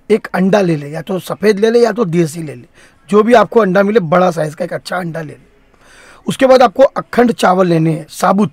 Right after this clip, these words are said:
मतलब टूटे हुए चावलों को अलग कर देना है। अक्खे चावल एक मुट्ठी आपको रखना है चुन करके, साफ़ सुथरे, एक भी दाना टूटा हुआ उसमें नहीं होना चाहिए। सात कच्चे कोयले के टुकड़े, मतलब जो भट्टी में कोयले जले हुए नहीं हो, जो आपको आसानी से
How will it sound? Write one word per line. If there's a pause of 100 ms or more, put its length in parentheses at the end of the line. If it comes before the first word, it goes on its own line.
(140)
मतलब (380)
टूटे
हुए
चावलों
को
अलग
कर
देना
है। (100)
अक्खे
चावल
एक
मुट्ठी
आपको
रखना
है
चुन
करके, (500)
साफ़
सुथरे, (520)
एक
भी
दाना
टूटा
हुआ
उसमें (400)
नहीं
होना
चाहिए। (280)
सात (160)
कच्चे
कोयले
के
टुकड़े,
मतलब
जो
भट्टी
में (320)
कोयले
जले
हुए
नहीं
हो, (680)
जो
आपको (240)
आसानी
से